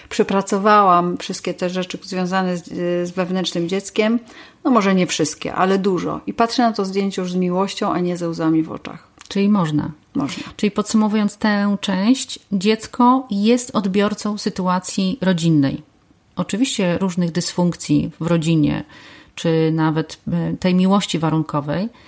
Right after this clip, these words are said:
Speaker 2: I dziecko uczy się, dostosowuje się do warunków. Czyli na przykład bierze na siebie odpowiedzialność za to, co się dzieje.
Speaker 1: Mhm.
Speaker 2: Uczy się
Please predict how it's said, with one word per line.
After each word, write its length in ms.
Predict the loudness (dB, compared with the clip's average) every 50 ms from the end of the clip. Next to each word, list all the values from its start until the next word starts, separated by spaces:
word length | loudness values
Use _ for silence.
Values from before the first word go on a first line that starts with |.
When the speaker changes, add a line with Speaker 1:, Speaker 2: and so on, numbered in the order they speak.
| -20 -20 -20 -20 -20 _ -4
Speaker 2:
I 100 | -4 2
dziecko 400 | 4 2 2 2 0 -2 -2 -2
uczy 420 | 2 2 2 2 2 2 -4 -4
się, 500 | -4 -4 -2 -2 0 0 0 0 -2 -2 -4 -6 _ _ _ _ _
dostosowuje 880 | -6 -2 -2 -2 -2 -2 -2 -2 -2 0 0 -2 0 0 0 0 0 0
się 140 | -2 -2 -2
do 120 | -2 -2
warunków. 680 | -2 0 0 2 0 0 -2 -4 -12 -14 -14 -18 -20 -20 _ _ _ _ _
Czyli 320 | -2 0 0 2 0 0
na 100 | -2 -2
przykład 440 | -4 -4 -6 -6 -4 -2 -4 -4 -2
bierze 340 | 0 2 4 4 6 6 4
na 120 | 4 2
siebie 300 | 0 0 -2 -2 -2 -4
odpowiedzialność 1000 | -6 -4 -6 -4 -2 -2 -2 -2 0 0 0 0 0 -2 -2 -4 -6 -8 -12 -12 -14 -8 -6
za 280 | -4 -2 -2 -2 -2
to, 120 | -2 -4 -6
co 160 | -4 -6 -6
się 160 | -4 -4 -4
dzieje. 400 | -4 -4 -4 -4 -4 -4 -6 -8 -12 _ _ -2
Speaker 1:
Mhm. 400 | -2 -2 0 -2 -4 -4 -6 -8 -12 -18 -20 -20 -20 -20 -20 -20 -20 -20 -20 -20 _ _ _
Speaker 2:
Uczy 320 | 2 2 2 4 2 0 0
się 500 | 0 0 2 2 2 2 4 2 2